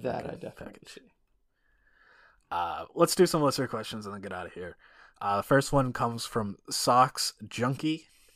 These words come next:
Speaker 2: Uh, he's asking about, uh, Franchy Cordero's defense.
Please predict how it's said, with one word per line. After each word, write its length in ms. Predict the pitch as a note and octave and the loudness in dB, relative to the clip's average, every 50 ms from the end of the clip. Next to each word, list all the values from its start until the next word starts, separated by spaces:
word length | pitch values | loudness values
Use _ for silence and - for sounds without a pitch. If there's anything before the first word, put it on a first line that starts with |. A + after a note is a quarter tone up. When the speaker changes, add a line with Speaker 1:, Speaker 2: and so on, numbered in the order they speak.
| _ _ _ _ - - | _ _ _ _ -12 -8
Speaker 2:
Uh, 220 | - G#2+ G2+ G2 | -4 -2 -2 -2
he's 260 | - B2 A#2+ A2+ G#2 - | -2 -4 -4 -6 -6 -4
asking 460 | G#2 G#2 G#2 G2+ - - G2+ G2 F#2 - F#2 | -4 -4 -4 -4 -4 -8 -10 -10 -10 -12 -12
about, 580 | F#2 E2+ - F2+ F2+ F2+ F2 E2 - _ - - - _ _ | -12 -10 -8 -8 -6 -6 -8 -8 -10 _ -12 -14 -14 _ _
uh, 300 | - F2+ F2 E2 D#2 D2 | -8 -8 -8 -8 -8 -12
Franchy 400 | - - - A2 G#2+ - - - | -12 -8 -6 -6 -4 -4 -6 -10
Cordero's 720 | - - F2+ - - F2+ F#2 F#2 F2+ D#2+ D2+ F2+ - - - - - | -10 -10 -10 -10 -10 -8 -8 -8 -8 -8 -10 -10 -12 -14 -14 -16 -14
defense. 600 | - A2 A#2+ - - C#3 C3+ C3 - - - - | -12 -10 -8 -4 -4 -4 -4 -4 -4 -6 -6 -6